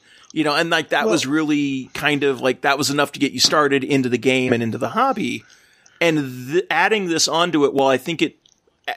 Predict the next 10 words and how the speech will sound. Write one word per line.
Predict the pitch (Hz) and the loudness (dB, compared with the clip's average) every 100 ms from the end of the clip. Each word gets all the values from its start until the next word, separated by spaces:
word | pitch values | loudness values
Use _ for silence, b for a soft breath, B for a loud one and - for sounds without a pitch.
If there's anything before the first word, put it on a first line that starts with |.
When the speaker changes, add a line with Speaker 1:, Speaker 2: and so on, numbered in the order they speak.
| 156 | -4
Speaker 1:
makes, | 139 147 143 - - - - - _ _ _ _ _ _ _ _ _ - 131 - | 2 2 2 2 0 2 -2 -10 _ _ _ _ _ _ _ _ _ -18 -14 -8
it | 190 185 | -2 0
adds | 175 170 165 | 0 0 -2
more | 151 | -2
strategy | - 135 127 143 147 135 | -2 0 2 2 -2 -4
to | - 147 | -2 -2
the, | 127 127 | 2 0
to | - 143 | 0 0
the | 127 | 0
army. | 92 143 160 196 214 | 0 0 0 -2 -8